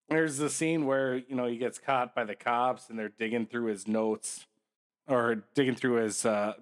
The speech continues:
pants of all the things that he has in his pockets. And obviously it's all cartoonish and he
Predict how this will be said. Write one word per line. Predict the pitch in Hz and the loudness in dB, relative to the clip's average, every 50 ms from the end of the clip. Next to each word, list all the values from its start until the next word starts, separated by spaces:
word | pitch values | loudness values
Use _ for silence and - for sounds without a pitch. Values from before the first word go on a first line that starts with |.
| - - | -10 -6
pants | - 127 117 113 117 120 113 - - | -4 -2 -2 0 -2 -2 -2 -2 -2
of | 110 107 | 0 0
all | 110 113 107 | 2 0 0
the | 101 95 | -2 -4
things | - - 120 117 120 113 107 | -4 -4 -2 0 0 -2 -2
that | 117 110 107 | -4 -6 -6
he | 98 | -4
has | 104 107 107 113 110 110 | -4 -2 -2 -2 -2 -2
in | 107 | -4
his | 107 98 - | -6 -6 -4
pockets. | - 113 110 104 101 - - 113 101 92 - - | -2 -2 -2 0 -2 -2 -4 -4 -4 -4 -6 -8
And | 107 107 107 | -4 -4 -4
obviously | 104 98 107 101 - - 104 | -4 -4 -6 -12 -12 -12 -12
it's | 95 - | -8 -6
all | 107 101 92 | -6 -6 -6
cartoonish | - - 101 - - - - 107 101 104 104 104 101 - - - | -8 -12 -14 -14 -14 -16 -14 -14 -12 -10 -10 -10 -10 -10 -12 -12
and | 98 98 | -10 -10
he | 101 101 | -12 -12